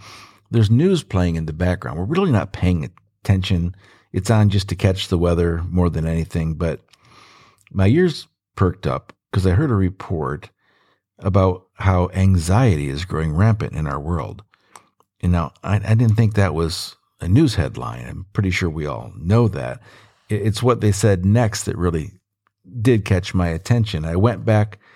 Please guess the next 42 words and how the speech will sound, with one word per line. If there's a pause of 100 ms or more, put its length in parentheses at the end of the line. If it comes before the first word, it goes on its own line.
(240)
to
my
office
and
I
started
Googling (400)
their,
like,
their
perspective
on
this
and
what
they
were
talking
about,
and
I
did
find
it.
I
found
the
article, (240)
and
I
just
want
to
read
you
the
very
first
line
that
it
says.